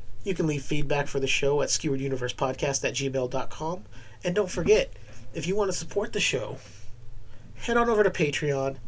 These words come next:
dot com slash skewered universe podcast. You can join at the two tiers we have. One is three dollars, one is seven. At the three dollar, you get exclusive access to our Skewered Universe Transmissions episodes.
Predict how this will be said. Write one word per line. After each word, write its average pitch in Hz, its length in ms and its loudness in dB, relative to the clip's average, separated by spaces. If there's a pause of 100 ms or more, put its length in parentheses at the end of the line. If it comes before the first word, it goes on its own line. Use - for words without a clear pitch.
(180)
dot 233 240 0
com 123 520 -2
slash 190 480 0
skewered 170 380 2
universe 143 360 0
podcast. 117 680 -6 (760)
You 165 120 0
can 160 140 2
join 160 300 4
at 135 160 0
the 151 60 -4
two 208 220 -2
tiers 202 340 4
we 196 140 0
have. 208 420 -4 (160)
One 143 220 2
is 139 100 0
three 185 180 2
dollars, 185 360 0
one 156 140 0
is 143 100 4
seven. 202 280 2
At 165 100 0
the - 80 -6
three 185 220 2
dollar, 165 260 4
you 160 180 0
get 165 340 0 (480)
exclusive 202 560 2
access 190 520 0
to 196 340 0
our 180 440 2
Skewered 226 420 0
Universe 196 340 2
Transmissions 190 640 2
episodes. - 760 2